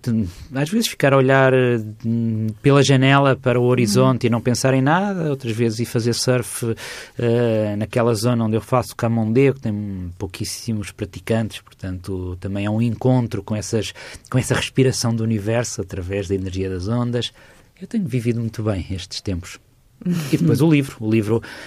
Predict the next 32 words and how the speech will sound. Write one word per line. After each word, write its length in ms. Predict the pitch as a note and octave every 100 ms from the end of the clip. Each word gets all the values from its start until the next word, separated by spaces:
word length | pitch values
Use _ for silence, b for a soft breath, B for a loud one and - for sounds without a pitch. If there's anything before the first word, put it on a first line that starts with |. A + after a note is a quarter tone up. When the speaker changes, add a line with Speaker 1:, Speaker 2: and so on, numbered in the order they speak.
| B
Speaker 1:
obviamente, 720 | A#2+ A2 A#2 B2 B2 B2+ - C#3 C#3+ C3+ A2+ G2+ F#2+ F2
eh, 120 | -
o 100 | F2
lançamento 560 | F#2+ G2 - D3 D#3+ -
do 60 | C3
livro, 720 | E3 C3+ A#2+ G2 G2 F#2 C#2+ D#2
ou 80 | B2
seja, 400 | A2+ C3 G#2+ G2
quando 240 | - C3+ C3
nós 260 | C#3+ C3+
decidimos 640 | - - C3+ C3+ A#2+ G#2
que 100 | -
o 60 | A#2
livro 200 | A2+ G#2
não 80 | B2
saía 460 | - A#2+ B2 A#2
no 100 | A2
Natal, 380 | A2 G#2+ B2+ D3 B B B B
então, 360 | A#2+ C#3 C#3 -
eh, 80 | C3+
aproveitei 560 | A2+ - A2+ A#2 A#2+ B2
para 180 | B2+ B2
fazer 180 | A#2 B2
uma 100 | A#2+
série 300 | - A#2+ A2+
de 80 |
pequenas 320 | - - A#2+ F#2+
revisões 720 | G2 G#2+ F#2+ D3 C#3+ C3 G2+
e 260 | G2+ G2
pensar 380 | F#2+ G#2+ F#2+ A#2
melhor 320 | G#2 A2+ A2+
em 460 | G#2 G2 F2 F2 F#2+